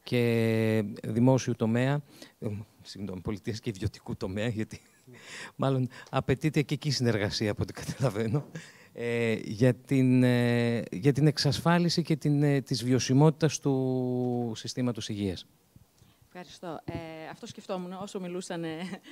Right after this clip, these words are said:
Speaker 2: και οι άλλοι συ-, συνομιλητές. <laughs> Όχι, όχι, για τους συνομιλητές, ε, να δω τι μπορώ να προσθέσω εγώ αυτή τη στιγμή. Ε, αυτό ακριβώς σκεφτόμουν, τη βιωσιμότητα του συστήματος υγείας μελλοντικά.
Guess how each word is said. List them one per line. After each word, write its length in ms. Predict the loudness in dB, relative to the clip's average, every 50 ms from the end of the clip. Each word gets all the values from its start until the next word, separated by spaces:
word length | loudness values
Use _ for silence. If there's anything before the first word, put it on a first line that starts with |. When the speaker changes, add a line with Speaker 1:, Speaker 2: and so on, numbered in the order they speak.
| -20 -20 -20 _
Speaker 2:
και 100 | -14 -12
οι 380 | -12 -10 -10 -12 -12 -10 -8 -8
άλλοι 260 | -6 -6 -6 -6 -6
συ-, 240 | -6 -6 -6 -6 -6 -8 -12 -12
συνομιλητές. 800 | -6 0 4 6 6 8 8 6 4 4 2 0 0 0 0 0 -2
<laughs> 60 | -4
Όχι, 120 | -2 0 0
όχι, 300 | 0 2 2 2 0 0 -2 -4 -8 -2 2
για 120 | 4 4
τους 140 | 4 4 0
συνομιλητές, 680 | -4 -4 -4 -4 -4 -6 -6 -8 -6 -4 -4 -4 -4 -4
ε, 260 | -6 -6 -6 -6 -8 -10 -14 -20 -12
να 140 | -8 -4 0
δω 120 | 0 0
τι 120 | 2 2 4
μπορώ 180 | 4 6 6
να 80 | 6 4
προσθέσω 400 | 0 -2 -4 -4 -4 -4 -2 -2
εγώ 100 | 0 0
αυτή 180 | 0 -2 -4 -8
τη 80 | -16
στιγμή. 340 | -12 -10 -8 -6 -6 -6 -6 -6
Ε, 280 | -6 -4 -4 -4 -6 -8 -10 -16 -20 -20 -20 -12 _
αυτό 260 | -2 -2 0 2 2
ακριβώς 320 | 2 2 2 2 0 0 0
σκεφτόμουν, 460 | -2 -4 -4 -2 -2 0 -2 -2 -4
τη 80 | -4
βιωσιμότητα 460 | -4 -4 -4 -4 -2 -2 -2 -2 -2 -2
του 100 | -4 -6
συστήματος 640 | -6 -4 -2 -2 0 0 0 -2 -4 -4 -4 -6
υγείας 500 | -8 -4 -2 0 2 2 2 0 -4 -8 -10 -8
μελλοντικά. 680 | -6 -4 -2 0 -2 -2 -4 -4 -2 0 0 0 0